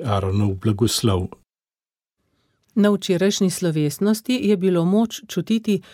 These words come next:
Speaker 2: kako ponosni so domačini v Knežaku na svojega rojaka.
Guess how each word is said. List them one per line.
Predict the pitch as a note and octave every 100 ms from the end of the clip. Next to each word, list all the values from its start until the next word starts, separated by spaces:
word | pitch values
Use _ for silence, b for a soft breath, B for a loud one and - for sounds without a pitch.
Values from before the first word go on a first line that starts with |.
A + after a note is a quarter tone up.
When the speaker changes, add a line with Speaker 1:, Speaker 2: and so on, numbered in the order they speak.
| B B
Speaker 2:
kako | - F#3+ G3+
ponosni | G3 F#3 D#3+ D3+ - G#3
so | - E3
domačini | D#3+ D#3 D3 F#3+ F#3 F3+
v | E3
Knežaku | D#3+ D#3+ D#3 C#3 D3 F3
na | D#3+
svojega | - D3+ C#3+ D3+ D3+
rojaka. | D#3+ D#3+ E3 D3 C3+